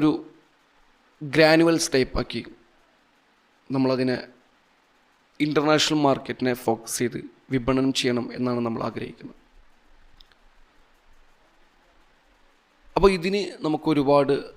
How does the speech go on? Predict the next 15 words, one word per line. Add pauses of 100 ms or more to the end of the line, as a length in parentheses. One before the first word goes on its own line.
(240)
സ്ഥലം, (1120)
ഒരു (120)
ഗോ-,
സ്ഥലം
വേണം, (600)
നമുക്കതിന് (100)
ഗോഡൗൺ (100)
വേണം, (1200)
സ്റ്റോറേജ്
സ്പേസ്
വേണം, (1800)
വാ-, (160)
ആ, (300)
നമുക്കതിനെ, (200)
ആ,